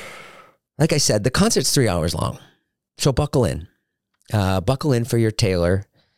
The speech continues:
because it's, it's, <sighs> I don't know what to say about it. It,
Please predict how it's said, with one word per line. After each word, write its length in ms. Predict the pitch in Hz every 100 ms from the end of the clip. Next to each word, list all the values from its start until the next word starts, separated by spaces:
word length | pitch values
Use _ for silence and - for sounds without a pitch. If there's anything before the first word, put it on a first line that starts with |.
| _ -
because 320 | 127 120 107
it's, 400 | 107 - - -
it's, 320 | 107 - - - - - -
<sighs> 840 | - - - _ _ _ _ _ -
I 800 | - - - - - - - -
don't 100 | -
know 40 |
what 100 | 113 -
to 80 |
say 220 | - 101 101
about 260 | 90 -
it. 120 | -
It, 180 | - 98